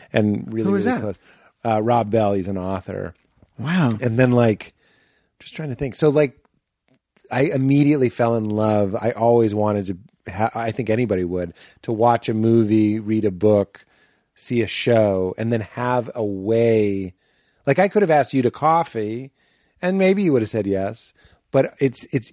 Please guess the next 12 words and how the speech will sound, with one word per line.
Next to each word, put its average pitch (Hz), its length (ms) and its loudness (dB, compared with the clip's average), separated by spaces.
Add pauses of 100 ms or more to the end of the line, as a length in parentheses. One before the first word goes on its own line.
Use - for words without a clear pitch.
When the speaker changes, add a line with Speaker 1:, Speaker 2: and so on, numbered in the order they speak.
(140)
Speaker 1:
easier 147 560 2
to 107 80 0
say, 107 280 0
"Would 104 160 0
you 107 80 2
like 104 160 0
to 101 80 -10
come 101 120 -6
on 98 80 -4
the 92 60 -8
podcast?" 92 640 -6 (280)
'Cause 113 220 -10